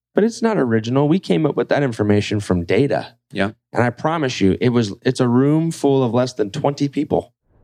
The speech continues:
Speaker 1: So if I can do that, I live in Northern California in a, in a regular home like all my neighbors do. I don't have a spaceship.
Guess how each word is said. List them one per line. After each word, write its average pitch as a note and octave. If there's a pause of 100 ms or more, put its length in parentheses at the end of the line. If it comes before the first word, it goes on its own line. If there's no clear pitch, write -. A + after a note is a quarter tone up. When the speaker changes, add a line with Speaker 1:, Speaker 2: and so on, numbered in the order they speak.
(160)
Speaker 1:
So B2+ (880)
if C3+
I C#3
can C#3
do A2
that, D#2+ (640)
I B2+
live C3+
in A2+
Northern B2
California G#2+ (400)
in G#2+
a, G2
in G#2
a F#2 (520)
regular D#3
home C#3+
like G#2
all A2+
my B2
neighbors A#2
do. E2+
I A2+
don't B2+
have B2
a A2
spaceship. G#2